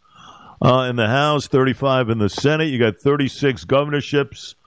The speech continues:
up for grab. You know, early voting tells me across the country you had about forty-one million votes. A couple of states that I picked out, Georgia and Wisconsin, way ahead of what happened in twenty eighteen as far as ballots cast. So,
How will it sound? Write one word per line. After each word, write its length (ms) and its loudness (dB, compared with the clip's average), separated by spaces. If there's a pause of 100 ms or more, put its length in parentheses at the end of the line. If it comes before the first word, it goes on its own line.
(420)
up 220 0
for 80 -4
grab. 420 0
You 60 -4
know, 80 2
early 180 0
voting 400 -2
tells 380 -2
me 220 0
across 360 -2
the 80 -4
country 360 0
you 20 4
had 100 2
about 200 0
forty-one 520 -2
million 400 -2
votes. 560 0
A 80 -12
couple 160 0
of 100 4
states 640 0 (540)
that 140 4
I 140 2
picked 400 -6
out, 240 0
Georgia 300 -2
and 60 -2
Wisconsin, 640 0
way 200 2
ahead 220 0
of 60 0
what 120 2
happened 300 0
in 80 -2
twenty 300 0
eighteen 400 0
as 120 0
far 220 2
as 120 0
ballots 380 0
cast. 460 0
So, 260 0